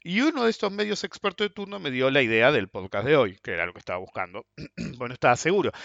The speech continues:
Yo iba a usar En la boca del miedo, pero realmente es un título que todavía no aplica porque no vi pánico. <clears throat> Bueno, entonces básicamente, eh, tenían un artículo escrito el siete de diciembre que decía,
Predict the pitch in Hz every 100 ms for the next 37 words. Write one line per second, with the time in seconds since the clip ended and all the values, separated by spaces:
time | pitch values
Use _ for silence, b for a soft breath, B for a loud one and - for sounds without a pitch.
0 | B - 180 175 170 175 165 151 175 170
1 | 160 175 240 175 110 117 113 127 135 143
2 | 156 143 147 131 196 - 123 113 123 120
3 | 135 135 143 240 190 113 104 107 127 131
4 | 139 180 143 107 - - B B B -
5 | _ 311 311 - 135 123 113 92 _ _
6 | _ _ _ _ - 165 196 208 - 202
7 | 185 147 143 b b b b - 120 117
8 | 147 180 185 175 165 - 208 135 127 131
9 | - 127 123 117 110 - - - 170 135
10 | 117 110 107 98 117 - b b b b
11 | _ 147 135 139 160 143 131